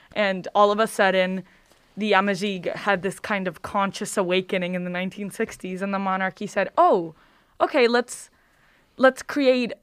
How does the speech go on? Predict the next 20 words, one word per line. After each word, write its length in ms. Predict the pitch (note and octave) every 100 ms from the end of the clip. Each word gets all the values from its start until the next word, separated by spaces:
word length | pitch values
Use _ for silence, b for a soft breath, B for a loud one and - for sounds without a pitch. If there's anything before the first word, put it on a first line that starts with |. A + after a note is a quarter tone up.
| -
a 80 | G#3+
Moroccanness 760 | G#3 G3 G3 - G#3 F#3+ F3+ -
that 160 | F#3
includes 540 | F3+ E3+ G3+ F3 D3+ -
this 220 | F3+ - - -
ethnic 380 | G#3 - F3 -
group." 280 | E3+ D#3+ -
And 380 | F3+ E3+ D#3+ -
now 400 | G3 F#3 F#3 F#3
the, 280 | F3+ F3+ -
the 220 | - F3 F3+
twenty 260 | - G3+
eleven 300 | G3 F#3+ F#3
Constitution 840 | F#3 G3 - G3 F#3+ - F#3 E3+ b b b -
includes 380 | G#3+ - F#3+ -
Amazigh 440 | G3+ G#3 G3+ G3+ F#3+
as 120 | F3+
a 80 | F3
national 420 | E3+ D#3 F#3 E3+
language, 720 | E3+ E3 E3 E3 E3 D3+